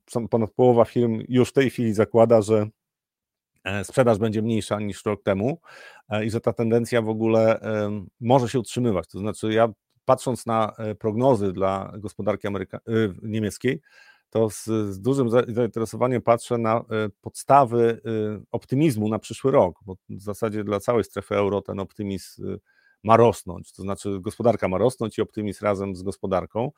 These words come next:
Natomiast patrząc na to, co się dzieje chociażby właśnie w tym handlu, e, detalicznym w Niemczech,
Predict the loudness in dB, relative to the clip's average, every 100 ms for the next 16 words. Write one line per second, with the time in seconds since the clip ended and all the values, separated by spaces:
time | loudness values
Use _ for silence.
0 | _ -20 _ -6 -4 2 2 2 -2 -2
1 | -2 -4 -6 -4 0 0 0 2 2 2
2 | -2 -2 -2 -8 -10 -10 -6 -4 -4 -4
3 | -4 -6 -6 -6 -6 -8 -14 -18 -8 -6
4 | -6 -10 -12 -8 -6 -4 -2 -2